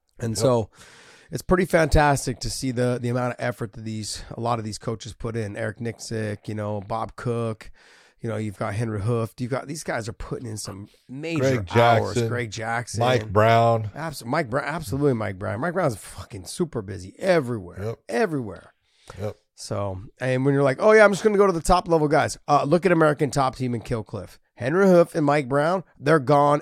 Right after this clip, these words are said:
Speaker 1: everywhere, every weekend. Sometimes one night on Friday night, next night on Saturday,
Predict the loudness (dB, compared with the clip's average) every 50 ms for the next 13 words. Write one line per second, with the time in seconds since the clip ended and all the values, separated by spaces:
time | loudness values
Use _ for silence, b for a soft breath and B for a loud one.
0 | _ 2 2 4 4 4 4 4 4 6 6 6 4 2 2 2 0 2 4 2
1 | 2 4 4 2 2 2 2 2 4 4 2 -2 b b b b b -2 0 0
2 | 2 2 2 2 2 2 2 4 4 4 6 4 4 4 4 2 2 2 2 4
3 | 4 4 4 2 2 0 0 -4 -4 0 2 4 6 6 4 6 6 6 6 8
4 | 8 8 8 6 4